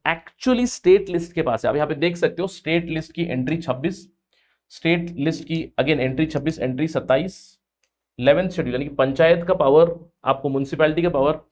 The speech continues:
केंद्र के लॉ से हो रहा है। ये सारी चीजें, बहुत सारे उदाहरण मैं आपको दे सकता हूँ, बहुत ही लंबी लिस्ट है, इनफैक्ट बहुत लंबी लिस्ट है। ये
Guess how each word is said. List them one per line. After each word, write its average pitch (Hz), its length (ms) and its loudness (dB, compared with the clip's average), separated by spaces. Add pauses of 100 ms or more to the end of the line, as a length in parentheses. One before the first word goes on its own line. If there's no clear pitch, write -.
(400)
केंद्र 165 320 2
के 156 260 -4 (380)
लॉ 123 240 2
से 139 320 -8 (580)
हो 123 80 -2
रहा 95 120 -4
है। 90 120 -12
ये 117 60 -6
सारी 110 240 -8
चीजें, 101 240 -18 (600)
बहुत 165 280 2
सारे 175 120 2
उदाहरण 147 260 2
मैं 147 60 -2
आपको 131 100 -4
दे 123 80 -4
सकता 117 120 -4
हूँ, 117 80 -4
बहुत 156 160 2
ही 175 40 2
लंबी 151 300 4
लिस्ट 151 300 -2
है, - 160 -10 (260)
इनफैक्ट 143 240 0
बहुत 156 200 2
लंबी 127 240 0
लिस्ट 104 260 -6
है। 110 180 -14 (100)
ये 131 300 -2